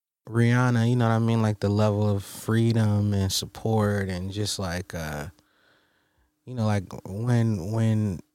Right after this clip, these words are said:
Rihanna had me do the Rated R album and they went to take the songs into the label, the label was like, "Who is this guy?"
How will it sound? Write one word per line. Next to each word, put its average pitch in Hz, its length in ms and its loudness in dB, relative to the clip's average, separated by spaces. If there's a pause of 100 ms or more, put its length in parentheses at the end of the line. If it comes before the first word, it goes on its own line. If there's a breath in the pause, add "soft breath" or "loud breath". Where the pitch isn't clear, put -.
(120)
Rihanna 135 360 2
had 143 220 2
me 135 240 2
do 120 540 2
the 104 120 2
Rated 110 300 2
R 110 220 2
album 95 580 -2 (1500 loud breath)
and 107 220 4
they 107 100 4
went 117 320 2
to - 100 -8
take - 260 0
the - 80 -4
songs 110 400 2
into 107 260 0
the 104 80 2
label, 104 400 2
the 98 160 0 (180)
label 110 320 2
was 104 160 0
like, 98 220 2
"Who 107 320 0
is 147 140 0
this 101 160 0
guy?" 90 420 -4